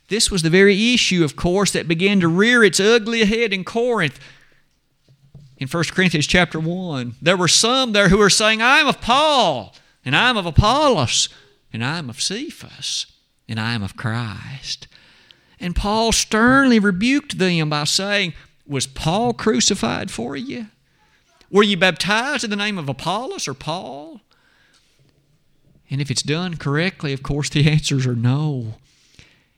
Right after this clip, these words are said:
And surely we understand it was Christ that died for us. The church belongs to him, and may all the glory go to him.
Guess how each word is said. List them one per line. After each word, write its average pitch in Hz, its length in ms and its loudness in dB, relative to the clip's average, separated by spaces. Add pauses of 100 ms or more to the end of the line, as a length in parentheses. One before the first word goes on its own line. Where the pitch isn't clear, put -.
(160)
And 113 140 -4
surely 151 400 0
we 127 160 -4
understand 135 640 -6
it 123 80 -10
was 120 100 -10
Christ 143 720 -4
that - 140 -12
died 104 340 -6
for 92 340 -8
us. - 360 -4 (640)
The - 80 -8
church 170 400 -2
belongs 135 440 -2
to 131 140 -2
him, 151 380 -2
and 139 100 -6
may 143 140 -4
all 170 360 -2
the 175 80 -2
glory 196 480 -4
go 151 180 -6
to 123 300 -10
him. 110 260 -16